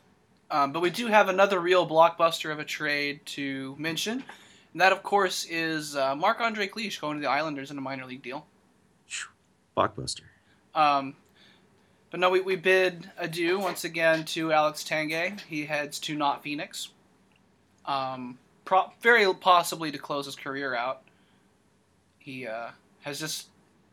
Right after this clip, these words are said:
Speaker 1: seemed to not have it all season long. So it was, it was nice that he could add an,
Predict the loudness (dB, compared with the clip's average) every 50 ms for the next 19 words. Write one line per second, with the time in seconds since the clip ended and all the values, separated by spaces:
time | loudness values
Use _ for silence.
0 | _ _ _ -10 -8 -4 -2 0 2 2 0 0 -2 -4 -4 -4 -4 -6 -6 -8
1 | -8 -4 0 2 2 4 4 4 4 2 2 2 0 -2 -2 0 0 0 0 0
2 | -4 -4 -4 -4 -4 -6 -4 -2 -2 -2 -2 -2 -4 -6 -8 -12 -16 _ _ _
3 | _ _ -10 -6 -2 -2 -2 -2 -2 -4 -6 -8 -12 -12 -10 -8 -8 -6 -6 -4
4 | -2 2 2 4 2 2 -2 -6 -8 -8 -6 -6 -4 -2 2 4 4 4 4 2
5 | 0 -2 -4 -8 -8 -12